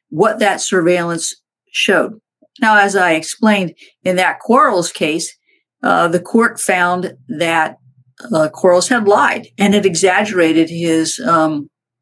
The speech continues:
uh, his, uh, or ma-, rather minimized his activities. A-, and really, I think one of the lessons to be learned here is that surveillance is a two-way street. But there are some more lessons to be learned. And so what I wanted to do today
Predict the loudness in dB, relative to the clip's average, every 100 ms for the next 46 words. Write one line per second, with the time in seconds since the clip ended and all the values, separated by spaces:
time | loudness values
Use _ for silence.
0 | _ _ _ _ _ -4 0 2 2 -2
1 | -6 -8 -2 2 2 2 2 0 0 2
2 | 4 4 2 0 -2 0 0 -2 -2 -2
3 | -2 -4 -8 -14 -20 -20 -20 _ -6 -4
4 | -2 0 -2 -4 -12 _ _ _ -16 0
5 | 4 6 6 2 0 -2 -6 -16 -10 -2
6 | 0 0 0 0 -2 -6 -12 -8 -6 -4
7 | 0 0 -2 -6 -4 -4 -4 -2 -2 -2
8 | -2 0 0 -2 -4 -2 2 2 2 -2
9 | -4 -4 -8 -4 -2 0 0 0 -2 -8
10 | -4 -4 -4 -4 -2 0 0 4 6 6
11 | 6 4 4 2 -2 -6 -8 -8 -6 -2
12 | 0 0 -2 _ -20 -12 -2 -2 2 2
13 | 4 4 2 2 0 -2 0 4 2 0
14 | -4 -4